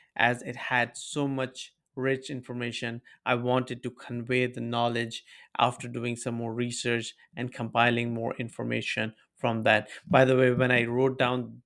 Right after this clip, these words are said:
the first draft from the transcript, it was roughly, uh, six thousand, seven thousand words, by the time the full draft was ready,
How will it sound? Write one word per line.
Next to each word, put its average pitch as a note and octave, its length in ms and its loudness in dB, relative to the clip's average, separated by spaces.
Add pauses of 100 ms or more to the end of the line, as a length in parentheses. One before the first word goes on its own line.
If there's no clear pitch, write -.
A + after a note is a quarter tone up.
the A2 80 -4
first C3+ 520 6
draft B2+ 540 4 (240)
from C3+ 320 0
the B2 80 0
transcript, D#3 760 0 (280)
it C#3 180 2
was C3 320 -2
roughly, C#3+ 640 2 (320)
uh, A2+ 280 0
six - 580 -6
thousand, C3 400 4
seven B2+ 320 0
thousand A#2+ 400 -4
words, C#3+ 400 0 (300)
by C3 140 4
the B2 100 -2
time C3 680 2
the - 60 -18 (120)
full C#3 240 2
draft B2+ 420 2
was A#2 140 -8
ready, B2+ 300 2